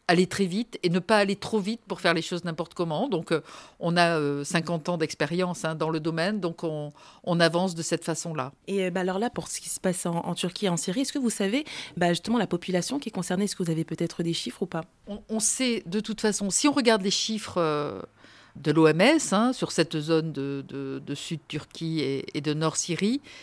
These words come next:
Speaker 1: ils parlent de vingt-huit millions de personnes sinistrées, dont cinq millions très vulnérables. Ça, ce sont les chiffres de l'O M S. Donc, il y a matière à aider des gens, à aider aussi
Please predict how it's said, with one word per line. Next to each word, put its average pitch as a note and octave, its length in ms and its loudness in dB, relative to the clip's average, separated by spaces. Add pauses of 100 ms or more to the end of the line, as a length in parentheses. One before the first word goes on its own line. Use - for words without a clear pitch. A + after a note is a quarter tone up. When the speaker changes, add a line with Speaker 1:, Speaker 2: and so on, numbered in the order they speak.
(200)
Speaker 1:
ils G3 100 0
parlent A3+ 400 6
de G#3 400 2 (340)
vingt-huit G#3+ 400 4
millions G3+ 320 2
de F#3+ 80 -2
personnes F3+ 420 -4
sinistrées, E3+ 720 -4 (520)
dont F3 400 0 (280)
cinq A3 300 2
millions G3 580 0 (260)
très A#3 200 2
vulnérables. F3 560 -2 (480)
Ça, B3 200 6
ce G#3 140 0
sont E3+ 160 -2
les D#3+ 100 0
chiffres G#3 360 -4
de D#3 80 -2
l'O D#3 120 2
M D3 140 0
S. - 360 -8 (440)
Donc, F#3+ 480 2 (140)
il F3 60 -4
y F3 60 4
a F3 40 6
matière F3+ 560 4
à D#3 60 6
aider D3+ 480 0
des D3 160 0
gens, E3+ 340 0 (440)
à E3 100 6
aider F#3 340 4
aussi G#3+ 520 0